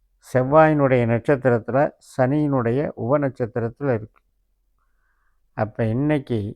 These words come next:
உற்பத்தி சார்ந்த துறைக்கு நல்லா இருக்கு. அது வந்து ஸ்பேர் பார்ட்ஸ் இண்டஸ்ட்ரியா இருக்கலாம், மிகப்பெரிய தொழிற்சாலை சம்பந்தப்பட்டது,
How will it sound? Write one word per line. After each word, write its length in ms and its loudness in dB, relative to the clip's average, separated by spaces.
உற்பத்தி 520 -2
சார்ந்த 420 2
துறைக்கு 460 -2
நல்லா 360 0
இருக்கு. 260 -4
அது 200 0
வந்து 320 0
ஸ்பேர் 480 2
பார்ட்ஸ் 320 0
இண்டஸ்ட்ரியா 500 0
இருக்கலாம், 440 -2
மிகப்பெரிய 680 0
தொழிற்சாலை 600 0
சம்பந்தப்பட்டது, 800 -4